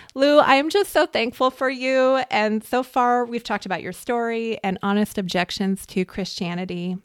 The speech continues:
And I'm just so thankful for your vulnerability and openness and your willingness to just show up, even though I know this is a bus-,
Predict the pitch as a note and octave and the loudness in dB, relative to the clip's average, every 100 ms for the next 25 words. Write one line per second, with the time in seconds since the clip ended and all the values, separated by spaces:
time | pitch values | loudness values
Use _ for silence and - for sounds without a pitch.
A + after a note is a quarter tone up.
0 | _ G3+ G3 G3 G#3 - G#3 G#3 G3+ G3 | _ -2 0 0 -2 -2 -4 -2 -4 -4
1 | - F#3+ - F#3 F3 F#3+ G3+ G3 F3+ F3+ | -6 -6 -4 -4 -4 0 0 0 -4 -4
2 | F3+ F3+ - _ _ _ - F#3+ - F#3 | -4 -6 -10 _ _ _ -8 -6 -4 -6
3 | F#3 F#3+ F3 F3 F3+ - - - F3+ F3+ | -4 -4 -4 -6 -8 -12 -18 -12 -6 -4
4 | F3+ F#3 G3 F#3+ F#3 F#3 F#3 - - - | -4 -4 -4 -2 -2 -2 -4 -6 -12 -10
5 | F3+ - F#3+ F3+ F#3 F#3 - - G3+ F#3+ | -8 -6 -6 -6 -6 -6 -10 -6 -2 0
6 | F#3 F3+ F3 F3+ F3+ F3+ F3 F3 F3+ - | 0 0 0 0 0 0 -2 -4 -8 -8
7 | F3+ F3 F3+ F3 | -10 -6 -6 -6